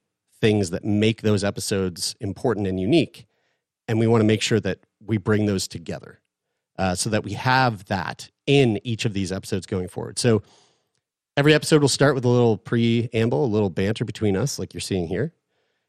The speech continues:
And then the heart of the episode, the, the majority of the conversation, could look one of many different ways. One example is just our O G Monday recordings, where we speak to someone who's living with illness or a caregiver or something, you know, of that side of things.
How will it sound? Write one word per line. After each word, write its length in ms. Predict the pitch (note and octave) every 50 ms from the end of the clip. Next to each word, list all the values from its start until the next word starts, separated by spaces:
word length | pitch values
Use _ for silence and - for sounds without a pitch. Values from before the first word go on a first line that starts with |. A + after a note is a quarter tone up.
| _ -
And 180 | G#2 G#2 G#2
then 460 | G#2 G#2 G#2 G2+ G2 G2+ G2+ G2 G2+ - _ _ _ _ _ _ _
the 160 | G#2 - G#2+
heart 300 | - - - - F3 D#3
of 60 | D3+
the 100 | C#3+ D#3
episode, 460 | D#3 D3+ D#3+ - - D#3+ D#3+ E3 C#3
the, 120 | A2 G2+ F#2 _
the 60 | - G2+
majority 480 | G#2+ F#2+ - - F#2 F#2+ G2+ B2 C3+
of 80 | C#3 B2+
the 60 | C#3+
conversation, 720 | - C#3+ C3 D3 D3 - C#3 D3+ - - D#3 D#3+ D#3+ - - _ _ _ _ _ _ -
could 180 | - - D#3 C3
look 220 | C#3+ D#3+ D3 -
one 340 | - A2+ A#2+ B2 C3+ D#3 F3
of 180 | E3+ C3 G2 G#2+
many 240 | G#2+ A2 A#2 C3+ B2+
different 280 | A#2+ A2+ - G#2+ F#2+
ways. 360 | F#2+ F#2 - - - - - _ _ _ _ _ _ _ _ _ _ _ _
One 160 | - B2 C#3 D3
example 380 | C#3 B2 D#3 D#3+ D#3 E3 D#3 D3+
is 320 | C#3 C3 A2+ - - - _ -
just 240 | C#3+ C#3 - -
our 280 | C3+ C3 A#2+ A2 G2+ F2+ -
O 160 | A2+ A#2 B2+
G 240 | B2 B2 C3 C3+ C#3
Monday 280 | A#2 G#2 A2 B2+ C3+ C3
recordings, 360 | C3+ - - D#3 A#2+ E2+ E2
where 120 | E2 F#2
we 40 | G2
speak 280 | - - - A#2+ G2+ -
to 120 | A#2 G#2+
someone 240 | - - G#2+ G#2+ G#2+
who's 260 | A2+ G#2+ - - - _ _ _ _ _ -
living 220 | A2 A2 A2+ A#2 A#2
with 100 | A2 -
illness 380 | C3+ A#2+ E2+ - - - - _ -
or 100 | G#2 F2
a 60 | F2+
caregiver 440 | - - A#2+ B2 A2 F2+ - - -
or 80 | -
something, 400 | - - G#2 G2+ - F#2+ F#2+ F2 -
you 60 | A2
know, 160 | F#2+ D#2+ F#2 _ _ _ _ _ _
of 60 | -
that 240 | G2 A2 A2 - _ _ -
side 180 | - - G2 F2+
of 60 | F#2
things. 240 | - E2+ - -